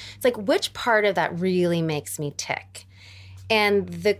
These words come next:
sort of common thread I found through all of it is those, those sparkly moments, those moments where you've made a connection, you've made someone smile, you've made them go, "Ah," you know, that's sort of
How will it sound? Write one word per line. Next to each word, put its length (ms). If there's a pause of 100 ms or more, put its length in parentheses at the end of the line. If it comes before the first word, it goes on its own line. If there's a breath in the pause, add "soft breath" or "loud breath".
(120)
sort 240
of 100
common 380
thread 260
I 100
found 300
through 140
all 260
of 80
it 260
is 360
those, 360 (180)
those 600 (440)
sparkly 640
moments, 580
those 220
moments 680 (520 soft breath)
where 560
you've 720
made 320
a 40
connection, 840
you've 180
made 240
someone 280
smile, 720
you've 160
made 160
them 140
go, 280
"Ah," 540 (580 loud breath)
you 160
know, 340
that's 480
sort 280
of 200